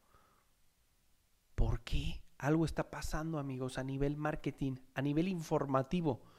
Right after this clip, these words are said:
¿Qué es lo que quiere comunicar la marca? ¿Cuál es su diferenciador, amigos? ¿Cuál es su diferenciador? ¿Ok? Claro, hay un grandísimo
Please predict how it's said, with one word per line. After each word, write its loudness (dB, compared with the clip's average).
¿Qué 2
es 2
lo 4
que 0
quiere 4
comunicar 4
la 4
marca? 2
¿Cuál 4
es 2
su 0
diferenciador, 2
amigos? -2
¿Cuál 6
es 4
su 2
diferenciador? 2
¿Ok? -2
Claro, 0
hay -2
un 2
grandísimo 4